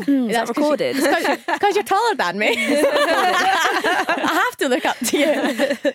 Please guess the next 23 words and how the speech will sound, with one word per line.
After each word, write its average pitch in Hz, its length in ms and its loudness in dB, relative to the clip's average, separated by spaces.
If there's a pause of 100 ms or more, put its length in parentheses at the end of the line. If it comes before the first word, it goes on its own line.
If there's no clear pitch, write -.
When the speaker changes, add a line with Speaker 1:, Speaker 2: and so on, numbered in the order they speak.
Speaker 2:
But 254 200 -4
yeah, 262 220 0
I 247 40 -2
think, 226 340 -8
um, 196 320 -8 (580)
I 208 120 -6
think 220 240 -6
you'll 214 160 -2
surprise 202 440 -8
yourself, 254 540 -6 (220)
um, - 480 -14 (100)
because - 180 -16
I 190 60 -6
think 196 240 -12
you're 190 100 -6
just 185 240 -12
made 190 220 -10
for, 180 320 -6
for 180 180 -12
things 175 300 -14
like - 140 -16
this, 175 240 -10
and, 170 260 -12